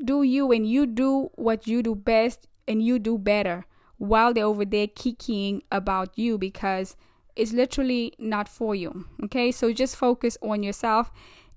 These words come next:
and enjoy putting that extra care into you. And so what if you wear makeup every day? So what if you style your hair every day? So what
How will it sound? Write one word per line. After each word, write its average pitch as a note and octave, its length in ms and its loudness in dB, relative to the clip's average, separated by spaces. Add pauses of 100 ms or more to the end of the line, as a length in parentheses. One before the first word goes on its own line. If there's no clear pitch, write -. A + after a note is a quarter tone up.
(120)
and A#3+ 360 2
enjoy G#3+ 840 0 (540)
putting A3 320 6
that G#3 220 -2
extra G#3+ 340 -2
care A3 340 -2
into A#3 320 -4
you. G3+ 260 -2 (340)
And G#3+ 140 -4
so C4 140 2
what A#3+ 320 4
if - 180 -4
you B3 80 0
wear A#3 220 2
makeup A3+ 340 -2
every G#3+ 300 -2
day? G#3 340 -2 (180)
So - 240 2
what A#3+ 360 4
if B3 200 -4
you B3 240 0
style A#3 380 2
your A#3 140 2
hair A3+ 220 0
every G#3+ 200 -4
day? A3 280 0
So A#3 180 -2
what A3 340 2